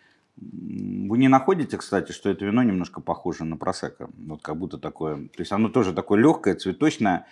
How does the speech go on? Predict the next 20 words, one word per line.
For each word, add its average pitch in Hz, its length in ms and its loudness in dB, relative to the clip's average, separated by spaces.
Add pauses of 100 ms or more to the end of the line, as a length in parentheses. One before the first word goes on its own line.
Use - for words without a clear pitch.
(220)
Дело 120 220 6
в 120 60 -10
том, 170 140 0
что 110 180 4
они 117 160 6
примерно 107 760 4 (120)
из 95 520 -8
соседних 85 480 2
регионов, 135 560 2
это - 140 -8
север 95 340 2
Италии. 104 540 0 (2000)
А, 85 640 -2
это 107 500 2
Пино 110 240 4
Гриджо. 170 440 4
Вообще 113 280 2
Пино 110 260 4
Гриджо 143 400 4
это 90 440 0